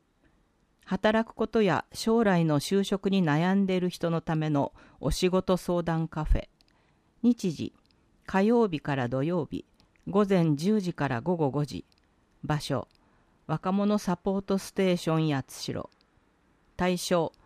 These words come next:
十五歳から四十九歳までの休職中の人、その家族。その他、心配事や不安に寄り添い、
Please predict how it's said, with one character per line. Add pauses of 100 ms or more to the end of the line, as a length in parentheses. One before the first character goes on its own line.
(260)
十
五
歳
か
ら
四
十
九
歳
ま
で
の
休
職
中
の
人、 (280)
そ
の
家
族。 (880)
そ
の
他、 (880)
心
配
事
や
不
安
に
寄
り
添
い、